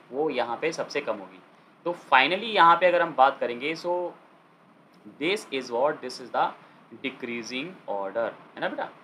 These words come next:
ये जो हमने यहाँ पे लिखा हुआ है ये decreasing order है। और किसका decreasing order है भाई? एस एन टू का, rate of एस एन टू। तो rate of एस एन टू का यहाँ पे decreasing order है। तो एक तो ये subset होते हैं जो ध्यान रखना है कि ये वाले जो compound है वो इस तरह से यहाँ पे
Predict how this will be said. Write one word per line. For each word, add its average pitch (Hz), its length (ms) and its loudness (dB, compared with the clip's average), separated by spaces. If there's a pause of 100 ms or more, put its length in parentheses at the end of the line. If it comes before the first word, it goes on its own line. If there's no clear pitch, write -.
(100)
ये 151 120 -4
जो 180 100 2
हमने 156 240 2
यहाँ 127 240 0
पे 123 60 -6
लिखा 113 280 -6
हुआ 104 260 -4
है 160 300 -6 (460)
ये 170 220 -2
decreasing 123 580 -6
order 95 180 -10
है। - 120 -20 (540)
और 127 260 2
किसका 156 220 0
decreasing 156 320 -2
order 147 200 0
है 165 100 -4 (300)
भाई? 156 260 2 (220)
एस 123 220 6
एन 127 100 -2
टू 113 140 -12
का, 95 200 -12 (260)
rate 156 260 2
of 151 160 2
एस 110 160 -2
एन 95 120 -14
टू। 95 120 -20 (600)
तो 175 100 2
rate 180 180 6
of 208 140 4
एस 180 120 6
एन 170 100 0
टू 165 80 -8
का 170 80 4
यहाँ 143 220 2
पे 180 120 0
decreasing 120 420 -10
order 110 180 -2
है। 143 60 4
तो 190 100 -2 (140)
एक 180 200 2
तो 196 120 0
ये 151 200 0
subset 147 400 0
होते 117 200 -4
हैं 180 60 -6
जो 170 60 -6
ध्यान 127 300 -4
रखना 131 180 -10
है 151 60 -10
कि 165 80 -8 (100)
ये 147 120 -2
वाले 131 220 0
जो 143 100 -6
compound 135 400 -6
है 175 60 -2
वो 196 180 -8
इस 165 100 -12
तरह 135 180 0
से 139 140 -10
यहाँ 113 260 -4
पे 214 140 0